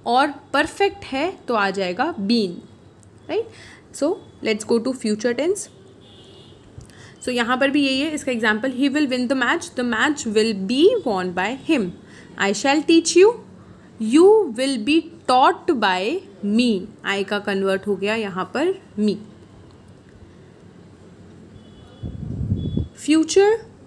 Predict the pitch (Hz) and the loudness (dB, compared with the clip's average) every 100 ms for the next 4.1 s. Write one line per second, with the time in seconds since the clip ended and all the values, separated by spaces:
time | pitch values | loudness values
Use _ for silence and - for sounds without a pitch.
0 | - - - 269 269 196 - - - - | -20 -8 0 0 0 -6 -8 -18 -20 -20
1 | - - - - - - - - - - | -20 -20 -20 -20 -20 -20 -20 -20 -20 -20
2 | - - - - - - - - - - | -20 -20 -20 -20 -20 -20 -20 -20 -20 -18
3 | - 285 247 233 370 392 - - 285 392 | -4 -2 -2 0 0 0 -8 -2 2 2
4 | - | 0